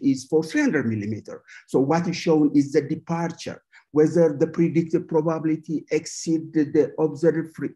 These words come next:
frequency or not. So the blue color indicates the difference between the two. The frequency of observed frequency is higher than the predicted probability, meaning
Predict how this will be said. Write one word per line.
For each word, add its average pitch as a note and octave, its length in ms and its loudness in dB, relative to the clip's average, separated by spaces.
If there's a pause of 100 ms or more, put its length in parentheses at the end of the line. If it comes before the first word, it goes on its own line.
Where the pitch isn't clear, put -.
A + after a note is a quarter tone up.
(120)
frequency D3 720 2
or A#2 160 -4
not. C3 300 -2 (420)
So C3 460 0 (240)
the E3+ 140 2
blue F4 360 6
color C#3 580 0 (140)
indicates E3+ 720 2 (280)
the C#3+ 380 6 (540)
difference A3+ 420 4
between D3+ 540 0 (160)
the C#3+ 140 -4 (140)
two. D#3 380 2 (300)
The D3 120 2
frequency F3+ 680 -2 (100)
of C#3+ 240 -2
observed E3+ 560 0
frequency C3 600 -2
is B2 120 -4
higher - 640 -2
than B2+ 220 0
the A#2 80 -2
predicted C3 580 -2
probability, G2 680 -14
meaning G3 480 2